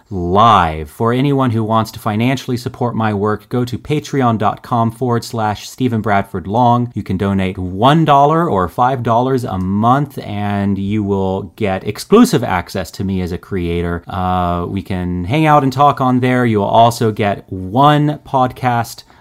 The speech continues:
a week, one separate podcast every week called The House of Heretics. It's an unedited podcast in which Justin and I have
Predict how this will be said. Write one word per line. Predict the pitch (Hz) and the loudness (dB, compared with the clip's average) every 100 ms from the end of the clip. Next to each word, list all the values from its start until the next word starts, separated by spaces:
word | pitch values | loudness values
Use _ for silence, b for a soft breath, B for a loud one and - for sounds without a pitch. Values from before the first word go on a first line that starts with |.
| _ 104 | _ -4
a | |
week, | 95 90 131 135 123 | -4 0 0 0 -2
one | 104 127 131 | 0 0 0
separate | - - 147 - 147 135 - | -4 -2 -2 -2 -6 -6 -4
podcast | 127 127 - 123 120 - 135 | -2 -2 -2 -4 -4 -6 -4
every | 135 139 | 0 0
week | 120 123 120 | 2 0 -2
called | 110 | -6
The | 98 | -4
House | - 131 131 | 0 0 0
of | 120 | -4
Heretics. | 120 113 110 117 110 104 | -4 -4 -4 -8 -12 -12
It's | - | -12
an | 95 - 139 | -14 -4 2
unedited | 156 160 - 123 135 127 131 131 | 2 2 0 0 2 0 -2 -4
podcast | - 127 117 - 117 110 - | -4 0 0 0 -2 -2 -2
in | 104 | -6
which | 98 - | -6 -6
Justin | 120 120 - 107 | 0 0 0 -2
and | 107 | 0
I | 107 107 | 0 0
have | 95 87 85 | 0 0 -2